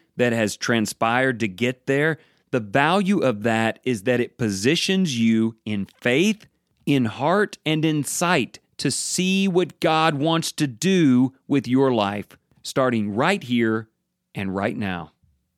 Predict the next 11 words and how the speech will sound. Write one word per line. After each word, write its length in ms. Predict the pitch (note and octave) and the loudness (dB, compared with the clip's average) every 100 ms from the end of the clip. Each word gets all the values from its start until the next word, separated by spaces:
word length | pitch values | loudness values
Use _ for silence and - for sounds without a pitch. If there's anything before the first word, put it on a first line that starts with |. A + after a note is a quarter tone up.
| _ _ _ _ _ _ B2+ | _ _ _ _ _ _ -2
This 360 | C#3+ - - - | 0 0 -8 0
made 200 | C3 B2 | 0 2
me 120 | A#2 | 0
think 260 | C#3 C#3 | 0 0
of 160 | A#2 G2+ - | 0 -2 -2
Esther. 580 | B2+ - - A2 F2+ _ _ - | -2 -2 -2 -2 -2 _ _ -4
Do 80 | C3 | -2
you 80 | |
remember 400 | B2+ B2 C#3 C3 | 0 0 0 0
her 120 | C3 C#3 | -2 -4
story? 580 | - C3 D3 D#3+ E3 | -4 -2 -2 -2 -6